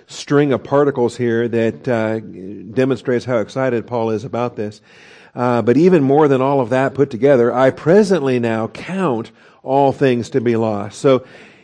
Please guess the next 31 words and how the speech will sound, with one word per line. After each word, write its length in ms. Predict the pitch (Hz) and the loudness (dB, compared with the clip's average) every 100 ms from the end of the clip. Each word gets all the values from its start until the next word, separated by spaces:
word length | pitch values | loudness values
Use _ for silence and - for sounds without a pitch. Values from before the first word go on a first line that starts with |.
| _ | _
it's 200 | 127 123 | -4 2
not 260 | 147 208 180 | 4 4 4
just 240 | 190 180 | 4 4
that 140 | 175 123 | 2 2
he 200 | 160 139 | 2 2
re-reckoned 880 | 139 170 127 151 170 135 107 120 | 2 2 2 2 2 0 -2 -4
back 280 | 131 139 135 | -2 -2 0
in 80 | 127 | -2
the 100 | 120 | 0
day. 460 | 135 135 104 - - _ _ _ _ _ _ _ | 2 0 -2 -8 -20 _ _ _ _ _ _ _
He 160 | 131 160 | 2 4
continues 800 | - 160 131 180 208 202 175 - | 4 0 0 0 2 4 2 2
to 160 | 143 | -2
re-reckon 720 | 127 127 117 113 101 107 98 - _ _ - | 0 0 0 -2 -4 -12 -16 -20 _ _ -4
continuously 960 | 147 120 - 185 196 160 120 127 120 | -4 -2 2 4 6 4 2 0 0
in 120 | 120 | 0
present 420 | 117 151 131 143 - | -2 -2 0 -4 -4
time. 480 | 156 135 104 101 - _ _ - - | -2 -2 -6 -12 -20 _ _ -20 -6
And 220 | 127 131 | 0 4
that 200 | 147 151 | 6 6
is 200 | 151 131 | 6 4
a, 220 | 139 127 | 4 4
that 120 | 131 | 4
is 120 | 139 127 | 2 0
a 80 | |
daily, 760 | 107 135 151 156 147 143 - - | 2 2 4 6 4 2 -2 -8
uh, 640 | 131 127 120 123 123 123 | -4 -2 -2 -4 -10 -8
function. 400 | 120 175 - 104 | -2 -2 -4 -8
That 140 | 107 127 | -4 -2
is 180 | 117 | 0
a, 180 | 131 123 | 0 0